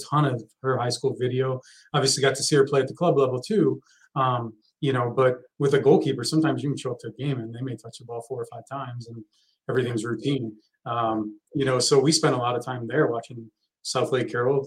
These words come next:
'cause we were working with Allie. So, um, so I have a little bit of experience with that. And right now, Stephenville High School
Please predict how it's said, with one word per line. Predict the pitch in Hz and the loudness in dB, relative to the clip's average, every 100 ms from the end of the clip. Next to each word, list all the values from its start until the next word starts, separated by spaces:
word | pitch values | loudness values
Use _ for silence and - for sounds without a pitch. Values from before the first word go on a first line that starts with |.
| - | -4
'cause | 120 110 | -8 -6
we | |
were | 120 120 | -6 -6
working | 113 120 120 117 | -8 -12 -12 -14
with | 120 117 | -14 -8
Allie. | 135 151 117 | -4 -4 -4
So, | - 143 131 123 - - _ 139 | -4 0 0 0 -10 -20 _ 0
um, | 131 123 113 - - | 2 2 -2 -10 0
so | 180 | 4
I | |
have | 180 185 | 6 6
a | |
little | 175 190 | 6 6
bit | 160 156 | 6 6
of | 139 | 4
experience | - - 147 143 | 0 2 2 4
with | 139 139 | 0 2
that. | 151 147 | 2 2
And | 139 | 2
right | 143 | 2
now, | 131 160 | 2 2
Stephenville | 156 - 139 131 127 | 2 -2 -4 -2 -4
High | 135 | -4
School | 160 - 123 123 | -6 -8 -12 -14